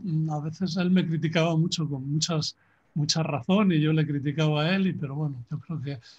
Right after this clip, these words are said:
mantuvimos un cariño distante. Y con Jesús Mosterín me parece que es, eh, todavía más cercano a Russell en el estilo y en la forma de escribir, ¿eh? Eh, aunque no sea tan importante como Mario Bunge.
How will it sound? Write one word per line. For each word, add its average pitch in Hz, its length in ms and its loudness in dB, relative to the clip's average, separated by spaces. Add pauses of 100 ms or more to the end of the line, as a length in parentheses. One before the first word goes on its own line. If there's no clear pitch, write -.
(220)
mantuvimos 147 640 -2
un 151 80 -2
cariño 147 440 -2
distante. 123 640 -6 (380)
Y 160 400 4
con 147 480 0
Jesús - 320 -2
Mosterín 180 440 4
me 160 100 0
parece 147 420 -2
que 147 160 0
es, - 260 -4 (320)
eh, 143 140 -4
todavía 147 640 2 (380)
más 160 340 2
cercano 160 480 2
a - 20 2
Russell 156 480 0
en 143 160 0
el 139 100 -4
estilo 170 800 0 (400)
y 156 100 -2
en 143 100 0
la 135 160 -4
forma 147 800 0
de 139 100 -8
escribir, 170 640 0 (400)
¿eh? 175 160 -2 (200)
Eh, 131 400 -10 (140)
aunque 151 320 -8
no 143 160 -6
sea 147 220 -2
tan 143 160 0
importante 135 560 -2
como 135 240 -6
Mario 139 240 -6
Bunge. 170 420 -2